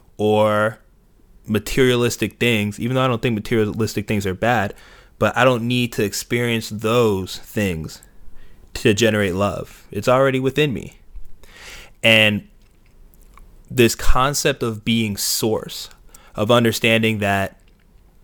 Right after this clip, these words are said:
whatever comes up in the world, especially my world, I'm source for that. I generate that. And because of that distinction,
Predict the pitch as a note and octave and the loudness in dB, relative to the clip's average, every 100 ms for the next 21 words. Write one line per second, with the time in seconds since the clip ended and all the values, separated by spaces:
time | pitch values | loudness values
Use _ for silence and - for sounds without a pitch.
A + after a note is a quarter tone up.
0 | - - - A2 A#2+ C3+ C3+ - - A2+ | -18 -14 -4 2 4 4 2 0 -2 -2
1 | A2 A2+ G#2+ A2 G#2 G2 G#2+ A#2 B2 G#2 | 0 0 0 -2 -2 0 2 0 -2 -6
2 | - G#2 A2 F#2+ F#2 G#2 A2+ B2 C3 - | -4 -2 -2 -2 0 0 0 0 -2 -6
3 | - - - - - - A#2 C3+ C3+ - | -20 -20 -20 -20 -20 0 2 4 0 -6
4 | - - - B2+ C#3 - G#2 D#2+ C2 - | -16 -12 -2 2 2 0 -2 -2 -4 -4
5 | G#2+ A2+ G#2+ A2 G#2 F#2 - C#2+ - - | -2 0 0 2 0 -2 -4 -6 -8 -16
6 | - - - - - - - - A2+ A2+ | -20 -20 -20 -20 -20 -20 -8 0 2 2
7 | - C3+ C#3+ D3 B2+ A#2+ - G2+ - - | 2 4 4 2 0 -2 -4 -6 -4 0
8 | A#2+ B2+ - G2+ G2 | 0 0 -2 -2 -4